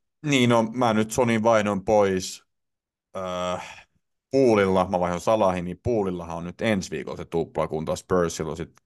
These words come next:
game week kolme viisi ja kolme seiskaa, että niillähän on niinku tupla tupla tulos. Että, että se on tietenkin houkuttelevaa, mut tietenkin sit ne vastustajat oli myös vaikeampia, mutta niin kuin äsken sanoin tuossa, no, kun sä olit Kassu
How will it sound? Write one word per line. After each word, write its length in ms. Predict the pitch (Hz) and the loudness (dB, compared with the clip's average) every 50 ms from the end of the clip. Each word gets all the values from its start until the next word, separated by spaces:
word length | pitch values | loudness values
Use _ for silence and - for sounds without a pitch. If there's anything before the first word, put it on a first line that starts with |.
| _ _ _ - | _ _ _ -4
game 160 | 80 82 82 | -4 -4 -2
week 220 | 76 76 78 78 - | -4 -6 -8 -10 -6
kolme 300 | - - 85 80 87 85 | -4 -2 -2 0 -2 -2
viisi 360 | 87 98 95 92 92 92 - - | -2 0 0 0 0 -2 -6 -8
ja 360 | 113 107 113 143 139 123 123 127 | -4 2 4 4 4 4 2 -2
kolme 340 | - 85 82 73 71 65 82 | -4 -4 -4 -4 -6 -8 -8
seiskaa, 460 | - 85 82 78 76 - - - 71 | -6 -6 -6 -6 -6 -8 -6 -8 -6
että 80 | - | -6
niillähän 300 | 80 87 85 78 87 85 | -6 -8 -6 -6 -6 -6
on 80 | 78 80 | -6 -6
niinku 160 | 82 82 92 | -6 -6 -6
tupla 320 | - - 113 - - 78 69 | -4 -2 -4 -2 -2 -4 -4
tupla 320 | - 65 62 - 50 - | -4 -8 -10 -8 -10 -10
tulos. 320 | - 60 57 55 - - - _ - - - _ _ _ _ _ _ _ _ _ _ _ - | -8 -8 -8 -8 -8 -10 -14 _ -20 -20 -20 _ _ _ _ _ _ _ _ _ _ _ -6
Että, 460 | - 60 - - - - 71 78 92 | -6 -6 -6 -6 -4 -2 0 2 2
että 240 | 95 92 - - - | 2 0 -2 -6 -4
se 80 | 82 92 | -2 -2
on 60 | 87 | 0
tietenkin 280 | 87 87 87 85 90 92 | 0 0 -2 -2 -2 0
houkuttelevaa, 760 | 107 107 101 92 95 92 - - 92 90 90 90 87 87 | 2 2 2 2 0 -4 -4 -2 -2 0 0 0 0 -2
mut 180 | 87 90 92 - | -2 -6 -8 -6
tietenkin 360 | - 107 104 95 92 92 92 | -2 0 0 0 0 -2 -4
sit 100 | 85 - | -6 -6
ne 100 | 104 101 | -4 0
vastustajat 640 | 117 135 127 113 - 104 - - 98 87 85 - - | 2 2 2 0 -2 -8 -8 -6 -6 -6 -6 -8 -8
oli 120 | 87 87 | -8 -6
myös 260 | 87 90 87 85 - | -6 -6 -8 -4 -2
vaikeampia, 640 | - 90 87 85 80 - 90 85 - - 92 90 90 90 - | 0 0 0 0 -2 -4 -6 -6 -4 -2 -2 -2 -2 -4 -6
mutta 480 | 113 135 131 98 87 - - - 143 135 | -4 -2 0 0 -2 -4 -4 -4 -2 -2
niin 160 | 131 127 123 | -2 -2 -2
kuin 140 | 131 131 131 | 2 2 2
äsken 300 | 127 123 127 - 120 107 | 2 0 -2 -6 -6 -4
sanoin 320 | 131 120 113 113 104 98 | -4 -4 -4 -4 -4 -4
tuossa, 240 | 98 95 - - 98 | -6 -6 -8 -8 -10
no, 80 | 95 | -10
kun 100 | 92 92 | -8 -6
sä 60 | 90 92 | -4 -4
olit 120 | 87 - | -4 -4
Kassu 340 | - 92 - - 104 95 | -6 -8 -6 -6 -8 -10